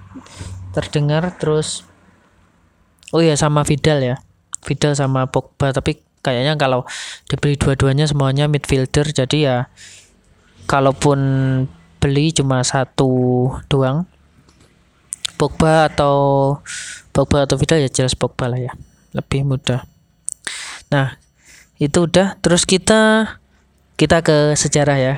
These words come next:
Sejarahnya winter transfer Juve. Jadi, sudah sejak lama.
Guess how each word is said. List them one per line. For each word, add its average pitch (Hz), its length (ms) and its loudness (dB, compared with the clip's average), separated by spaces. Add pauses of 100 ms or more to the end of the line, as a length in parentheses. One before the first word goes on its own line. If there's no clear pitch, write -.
(100)
Sejarahnya 139 560 0
winter 135 320 0
transfer 135 800 -2 (100)
Juve. 135 400 0 (540)
Jadi, 160 760 2 (1600)
sudah 160 800 2
sejak 151 400 0
lama. 143 640 0